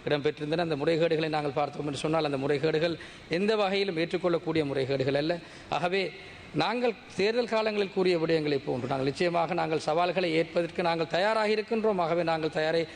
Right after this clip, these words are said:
அந்த தயார் நிலையில் நாங்கள் இவற்றினை நாங்கள் பாரம் எடுக்கின்றோம் என்ற விடயத்தை நாங்கள் கூறியிருந்தோம். ஆகவே, நாங்கள் எந்த வகையிலும் நாங்கள் சாட்டுகளை நாங்கள் கூறப்போவதில்லை. நாங்கள் நிச்சயமாக ஒரு மிகவும் சிறந்த வெளிநாட்டு வேலைவாய்ப்பு, ஆ, அமைச்சை கொண்டு ஒரு நா-, ஒரு, ஒரு நாட்டினை நாங்கள்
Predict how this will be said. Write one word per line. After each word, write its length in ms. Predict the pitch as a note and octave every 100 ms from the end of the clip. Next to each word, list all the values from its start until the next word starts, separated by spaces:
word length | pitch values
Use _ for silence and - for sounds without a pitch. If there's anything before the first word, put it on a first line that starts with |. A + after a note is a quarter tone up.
| -
அந்த 300 | C#3+ C#3+ C#3+ - -
தயார் 280 | F3+ A#3+ B3+
நிலையில் 320 | A3+ C3+ A#2+ - - -
நாங்கள் 260 | E3 E3
இவற்றினை 260 | D#3 D#3+ E3
நாங்கள் 240 | E3 D#3+ -
பாரம் 320 | F3+ G#3+ G3+
எடுக்கின்றோம் 360 | F#3+ F#3+ F3+ E3+
என்ற 180 | E3
விடயத்தை 300 | D#3+ D#3+ D#3+
நாங்கள் 300 | E3 D#3+ -
கூறியிருந்தோம். 300 | D#3+ D3+ C3+
ஆகவே, 340 | D#3+ F#3+ C4 A#3+ - - -
நாங்கள் 200 | F#3 G3+
எந்த 240 | F#3 G#3 G3+
வகையிலும் 340 | F3+ F#3 F#3+
நாங்கள் 260 | F3 E3+ E3
சாட்டுகளை 480 | F3 F3 F#3 F#3
நாங்கள் 240 | F3 E3 D#3
கூறப்போவதில்லை. 640 | D3+ D3+ - C3+ C3+ C#3+ E3+ - - - -
நாங்கள் 220 | D#3+ E3
நிச்சயமாக 720 | G3 A#3 A#3+ F#3 C#3 C3+ D3 - -
ஒரு 140 | - D3
மிகவும் 480 | E3+ F#3+ A3 A3+ F#3+
சிறந்த 540 | F#3+ F#3 F#3 F3+ G3
வெளிநாட்டு 480 | E3 E3+ F3+ E3+ F3
வேலைவாய்ப்பு, 800 | D#3+ E3 D#3+ D#3 D#3+ - E3+ D3+ - - - -
ஆ, 200 | C#3 C3+
அமைச்சை 460 | D3+ F3+ - F3
கொண்டு 240 | E3 E3 D#3+
ஒரு 120 | D3
நா-, 140 | C3+
ஒரு, 180 | C#3+ C#3+
ஒரு 100 | C#3
நாட்டினை 360 | D3 E3 E3+ D#3+
நாங்கள் 260 | D3+ C#3+